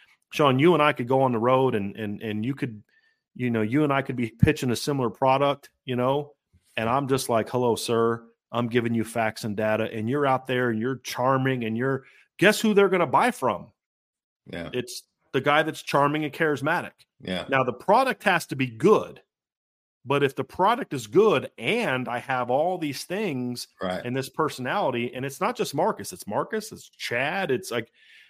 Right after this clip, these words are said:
Speaker 1: you know, and, and, and that's what, that's what's changed the game. And I would, I, the only thing I'll disagree with you on,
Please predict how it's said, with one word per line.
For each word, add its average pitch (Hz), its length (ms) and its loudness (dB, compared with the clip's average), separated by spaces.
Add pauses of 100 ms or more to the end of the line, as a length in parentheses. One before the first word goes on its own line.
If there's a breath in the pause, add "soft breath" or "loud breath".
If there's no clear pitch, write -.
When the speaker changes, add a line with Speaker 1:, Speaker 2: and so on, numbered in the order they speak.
(100)
Speaker 1:
you 127 100 0
know, 143 220 4
and, 123 80 -2
and, 123 420 -2
and 117 240 -2
that's 135 300 -4
what, 120 220 -2 (160)
that's 135 240 -6
what's 113 180 -6
changed 127 340 -4
the 92 80 -16
game. 101 300 -6
And 110 80 -4
I 175 100 4
would, 285 240 0
I, 190 140 6 (100)
the 131 120 6
only 196 200 4
thing 196 160 -2
I'll 170 80 0
disagree 131 340 -4
with 110 80 -8
you 92 100 -10
on, 85 140 -20